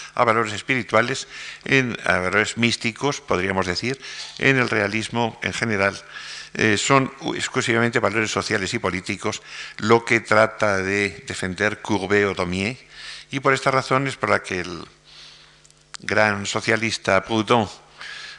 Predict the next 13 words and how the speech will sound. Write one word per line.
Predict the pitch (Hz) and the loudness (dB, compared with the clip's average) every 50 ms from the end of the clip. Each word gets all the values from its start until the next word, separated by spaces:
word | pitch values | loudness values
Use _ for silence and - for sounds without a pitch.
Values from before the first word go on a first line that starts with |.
| - - - | -14 -8 -4
eh, | - - 95 95 90 92 | -2 0 0 0 0 -2
francés, | - - 117 123 117 - - 98 104 - - - - - - _ _ - - - - - - - - - - - - - - - - - | 0 2 2 2 2 0 0 -2 -2 -2 -4 -8 -10 -12 -16 _ _ -20 -20 -20 -20 -18 -16 -14 -14 -14 -14 -14 -16 -18 -18 -20 -18 -10
eh, | - - - 107 104 101 98 92 90 87 85 85 87 85 - - - | -6 -2 0 0 2 2 2 2 0 0 -2 -4 -4 -6 -8 -10 -4
le | - 92 98 | -2 0 2
dijo | 104 113 - - 117 | 2 2 0 0 0
un | 110 107 | 0 0
día | 107 113 113 110 98 92 90 - | 2 2 4 4 4 4 2 0
a | - - - 107 - | -2 -2 -2 -2 0
Courbet, | - - 120 107 98 101 107 - | 0 0 0 2 4 2 2 2
que | - 107 | 0 -2
no | 95 95 | -2 -2
lo | 98 | -2
sabía: | - 104 95 90 92 98 110 113 | -2 -2 -2 -2 -2 -2 -4 -4